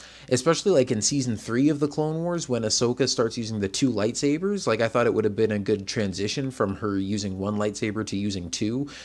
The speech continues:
to have an episode where, um,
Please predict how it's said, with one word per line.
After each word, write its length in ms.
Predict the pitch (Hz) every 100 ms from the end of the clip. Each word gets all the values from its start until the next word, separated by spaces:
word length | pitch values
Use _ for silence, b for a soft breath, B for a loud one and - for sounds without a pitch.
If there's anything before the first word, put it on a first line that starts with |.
| B
to 120 | - 113
have 200 | 113 107
an 80 |
episode 540 | 101 104 107 110 104 98
where, 360 | 98 95 95 - B B B 98
um, 540 | 98 95 90 87